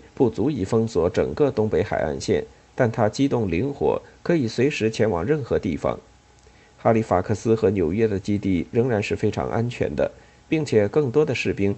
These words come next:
正从国内被调来。虽然马萨诸塞州已经难以压制，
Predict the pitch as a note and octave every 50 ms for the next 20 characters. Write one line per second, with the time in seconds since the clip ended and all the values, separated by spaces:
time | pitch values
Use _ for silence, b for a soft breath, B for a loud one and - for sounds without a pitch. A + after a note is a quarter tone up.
0 | B B B B C3 A#2 G#2 - F#2+ F2+ F#2 - - - B2+ B2 G2 F#2+ G#2 F#2+
1 | F2+ - C#3 C#3+ A#2+ - - G#1+ A1+ - - - _ _ _ _ _ _ _ b
2 | b b b b b b b b - A3 A3+ F#3 C3 C3 D#3+ E3 A#2+ F#2+ G#2 -
3 | G#2 - - B2+ - A#2+ G2+ F#2+ G#2+ G#2 G2+ - G2+ F#2+ G2+ G2+ G2+ F2 F#2 G2
4 | D#2 C2+ D#2 G2+ F#2+ G2+ A2+ - - G#2 -